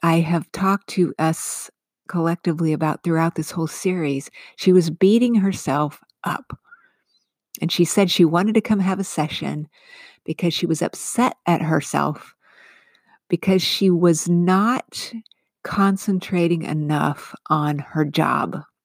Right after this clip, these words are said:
And she knew in her heart and soul that she could actually do better at work, but there was just something that was blocking her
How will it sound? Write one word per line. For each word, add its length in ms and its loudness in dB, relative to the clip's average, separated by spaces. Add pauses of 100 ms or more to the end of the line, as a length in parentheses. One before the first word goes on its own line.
(540)
And 100 0
she 200 2
knew 580 6
in 100 0
her 240 2
heart 300 0
and 100 -4
soul 400 0 (460)
that 160 0
she 320 2
could 440 2
actually 400 0
do 200 2 (160)
better 340 0
at 140 -2
work, 440 -4 (680)
but 140 0
there 100 4
was 160 4
just 180 -2
something 600 0
that 100 -2
was 160 -6
blocking 720 0
her 500 2